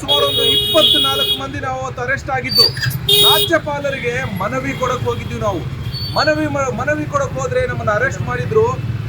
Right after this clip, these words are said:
ಅದರಲ್ಲಿ ನಾಲ್ಕು ಮಂದಿ ಈಗಾಗ್ಲೇ ಪಾಪ ಅವ್ರ ಜೀವನ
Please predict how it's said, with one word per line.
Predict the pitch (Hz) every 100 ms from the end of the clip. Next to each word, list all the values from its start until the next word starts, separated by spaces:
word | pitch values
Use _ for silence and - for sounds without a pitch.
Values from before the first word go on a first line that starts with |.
| - 147
ಅದರಲ್ಲಿ | 214 302 302 285 240 139 - - - - - - 165
ನಾಲ್ಕು | 247 269 262 - 247
ಮಂದಿ | 247 247
ಈಗಾಗ್ಲೇ | 254 233 220 226 - 233 220
ಪಾಪ | 220 240
ಅವ್ರ | 220 196
ಜೀವನ | 214 233 226